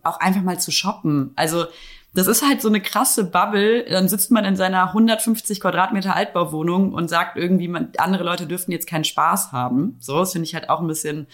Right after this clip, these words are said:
absurd. Und in diesem Beitrag von Greenpeace, wir können ihn ja vielleicht auch irgendwo verlinken, es gibt dazu nämlich auch so ein Instagram-Reel, fand ich's schon wieder ein bisschen geil, weil da sitzt dann irgendwie so eine Frau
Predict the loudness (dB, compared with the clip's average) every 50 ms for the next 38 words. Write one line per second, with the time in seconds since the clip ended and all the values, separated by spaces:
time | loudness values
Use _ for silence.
0 | -20 -18 -16 -16 -16 -14 -6 -6 -4 -4 -2 -2 0 2 2 2 0 -2 -6 -4
1 | _ 2 4 6 6 6 4 4 2 2 2 0 0 -2 -4 -2 0 0 2 4
2 | 4 6 4 4 2 0 -4 -2 -2 -2 -4 -8 _ _ -10 -6 -2 0 0 0
3 | 0 0 -2 -2 -4 -6 -6 -6 -6 -4 -2 -2 -2 -4 -4 -6 -6 -4 -4 -6
4 | -6 -6 -8 -8 -8 -8 -6 -4 -4 -6 -4 -4 -6 -6 -4 -4 -4 -4 -4 -4
5 | -4 -4 -4 -4 -6 -6 -6 -4 -6 -4 -4 -4 -2 0 0 0 0 -2 -8 -16
6 | -18 -14 -12 -12 -12 -12 -14 _ _ -4 -2 0 2 4 4 4 4 4 4 4
7 | 4 6 6 4 4 4 2 0 2 2 2 2 4 2 2 2 2 0 -2 -4
8 | -4 -2 -2 -2 0 0 0 0 0 -2 -2 -2 0 2 2 2 2 2 0 0
9 | 0 -2 -4 -4 -4 -6 -4 0 2 4 4 4 4 2 2 0 -4 -8 -12